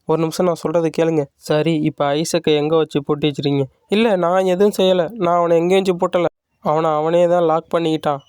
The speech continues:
அதுவும் இந்த டோருக்கு பின்னாடி தான். ஐசக், நீங்க இங்க தான் இருக்கீங்களா? ஐசக், உள்ள இருந்தீங்கன்னா எப்படியாச்சும் கதவை திறக்க முடியுமா? ஒரு நிமிஷம் இருங்க, நாங்க வந்துடுறோம். பயப்படாதீங்க, பயப்படாம இருங்க. நான் எப்படியாச்சும் கதவை திறந்துக்கிட்டு உள்ள வந்துடுறேன். ஐசக்,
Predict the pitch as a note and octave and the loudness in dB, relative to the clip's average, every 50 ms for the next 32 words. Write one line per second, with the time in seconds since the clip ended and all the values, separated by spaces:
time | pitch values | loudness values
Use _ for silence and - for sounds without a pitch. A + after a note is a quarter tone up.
0 | _ _ E3+ D#3+ D#3+ F3 E3+ E3 E3 D#3+ D#3 D#3 E3 E3+ E3+ D#3+ E3+ D3+ D3+ D#3+ | _ _ -2 -2 0 0 0 0 0 0 0 0 0 -2 0 -2 -4 -2 0 0
1 | D#3+ D#3 D3+ D3+ D3 D#3 D3 C#3 C3+ _ _ _ _ _ _ _ _ _ _ _ | 0 0 0 0 0 -2 -4 -4 -8 _ _ _ _ _ _ _ _ _ _ _
2 | _ - D#3 E3 - - F3+ D#3 - _ _ _ _ _ _ - D#3+ E3 E3 D#3+ | _ -4 -2 -2 0 0 0 0 -2 _ _ _ _ _ _ -2 0 2 2 2
3 | D#3+ D#3+ E3 E3 F3+ F3 D#3+ D3+ - E3 D#3+ D#3 D3 C#3+ D#3+ F3+ G3+ - _ _ | 2 0 2 2 2 0 0 -2 -2 0 0 2 2 2 0 -2 -2 -6 _ _
4 | _ _ _ - D3+ E3+ F3+ - G#3 F#3 F3+ - - - F3 F3+ G3 G3 F#3 F3+ | _ _ _ -6 -6 -4 -2 -2 -2 -2 -2 -6 -6 -2 0 2 4 4 4 4
5 | F3+ F3+ F3 F3+ F#3 F#3 F3+ E3+ F3 E3+ E3+ F3+ - E3+ F3 F3 F3 E3+ F3 E3+ | 4 2 2 2 2 2 2 2 0 -2 -2 -2 -2 0 2 2 2 0 -2 -2
6 | E3+ F3+ F3+ F3 E3+ E3 E3 E3+ F3 F#3 F#3+ G3 F#3+ E3+ E3+ E3+ E3+ F3+ F3 F#3+ | 0 0 0 0 0 0 2 0 0 -2 -4 -4 -2 -2 0 0 -2 0 0 0
7 | F#3 F3+ F3+ F3+ F3 F3 E3+ E3 D#3+ D#3+ E3 E3 F3+ F3 F3 D#3+ C#3 - _ _ | 2 2 2 2 2 2 2 0 0 0 0 0 0 0 0 -2 -2 -4 _ _
8 | _ _ _ - D#3+ F3 F3+ - F#3+ F#3 F3+ F3 E3+ E3 D3+ C#3 C3+ - _ _ | _ _ _ -2 -2 -2 0 0 0 0 0 0 0 0 0 0 -2 -6 _ _
9 | _ _ _ _ - D#3 D#3+ E3 - F3+ F3+ F#3 F#3+ F#3 F3+ F3 E3+ F3 F#3 G3 | _ _ _ _ -4 -2 -2 0 0 -2 -2 0 2 2 2 2 0 0 0 2
10 | F#3 E3+ D#3+ D#3 - D#3 D#3+ D#3 - F3 F3 D#3+ D#3 D#3+ E3 E3 D#3+ D#3 D#3 D#3 | 2 0 -2 -2 0 -2 -2 0 0 -2 -2 0 0 0 0 2 0 0 2 2
11 | D#3+ D#3 D#3+ D#3 D3+ D3+ D3+ D3+ D3 D3 D3+ D3 D3 C3+ C3 - _ _ _ _ | 0 0 0 0 0 0 0 -2 0 -2 -2 -2 -2 -4 -4 -8 _ _ _ _
12 | D3+ D#3+ F3 E3+ - F#3+ G3+ G3+ - | -4 -4 -4 -2 0 -2 -2 -2 -6